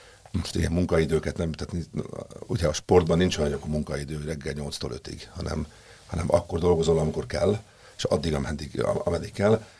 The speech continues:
Tehát nálunk a, az ilyenfajta premizálás az, ö, az, az tágkörű. Tehát tényleg,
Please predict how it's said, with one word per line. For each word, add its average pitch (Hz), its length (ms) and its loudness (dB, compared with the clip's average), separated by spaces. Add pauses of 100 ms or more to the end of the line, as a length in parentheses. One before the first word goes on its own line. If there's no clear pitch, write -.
(140)
Tehát - 180 -4
nálunk 90 440 4
a, 80 340 -4 (360)
az - 80 -6
ilyenfajta 104 540 6
premizálás 90 840 2 (420)
az, 80 320 -2
ö, 82 280 -2 (220)
az, 80 380 2 (320)
az 78 280 -2 (840)
tágkörű. - 520 4 (240)
Tehát - 260 -8
tényleg, 85 280 2